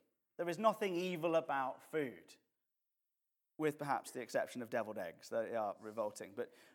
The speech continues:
ordinarily, there's nothing evil about food. Uh, meaning that the image has shifted. God is not actually talking about crops that are gonna be cut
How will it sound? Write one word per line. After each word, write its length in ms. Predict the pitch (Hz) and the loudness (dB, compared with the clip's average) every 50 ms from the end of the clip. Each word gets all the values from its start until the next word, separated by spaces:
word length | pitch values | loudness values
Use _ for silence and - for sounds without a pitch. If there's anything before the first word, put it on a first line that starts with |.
| _ _ _ _ - | _ _ _ _ 8
ordinarily, 560 | 247 277 269 262 247 240 247 240 214 185 165 | 8 10 10 10 8 8 8 8 8 6 6
there's 140 | 147 156 156 | 4 2 2
nothing 280 | 208 196 - 196 180 180 | 2 2 2 2 2 2
evil 380 | 190 202 196 185 160 175 160 | 2 2 2 2 4 4 6
about 400 | 147 139 143 139 135 131 - - | 6 6 6 6 6 4 2 -2
food. 800 | - - - 175 170 165 151 139 123 101 87 76 - - - - - _ _ _ _ _ - - - | -10 -8 -2 2 4 4 6 4 2 0 -4 -10 -14 -14 -16 -16 -18 _ _ _ _ _ -20 -4 2
Uh, 120 | - 196 214 | 4 6 6
meaning 520 | 226 262 294 311 311 254 180 151 143 - - - - - - _ - | 6 4 4 6 8 6 6 6 2 -4 -8 -16 -20 -20 -6 _ 4
that 180 | 220 220 175 | 4 6 6
the 200 | 190 220 220 226 | 6 6 8 8
image 280 | 247 285 302 269 175 - | 8 8 6 4 4 4
has 140 | 208 208 202 | 2 2 2
shifted. 760 | - - - - 190 - - - - 160 120 87 - - - - _ _ _ _ _ _ _ - | 0 0 0 0 0 -2 -4 -4 -2 -2 -2 -2 -4 -12 -18 -20 _ _ _ _ _ _ _ 2
God 160 | - 233 247 | 4 6 6
is 100 | 247 214 | 6 6
not 240 | 196 247 285 254 - - | 6 6 6 6 6 4
actually 460 | 247 262 269 262 - 262 240 214 185 | 0 0 0 -2 -2 -2 0 0 0
talking 400 | - 220 208 - - 208 185 175 | 2 0 0 0 0 0 0 2
about 320 | 165 156 147 143 - - | 2 4 2 2 0 -2
crops 760 | - - - 254 285 254 214 208 - - - - - - - - _ _ _ _ _ _ | -8 -6 2 6 8 10 10 8 6 2 -4 -6 -6 -6 -8 -12 _ _ _ _ _ _
that 100 | - 185 | 2 2
are 60 | 180 | 4
gonna 200 | 156 180 170 165 | 6 6 6 6
be 120 | 151 151 147 | 4 2 0
cut 360 | - - - 170 156 156 | -2 2 4 4 4 4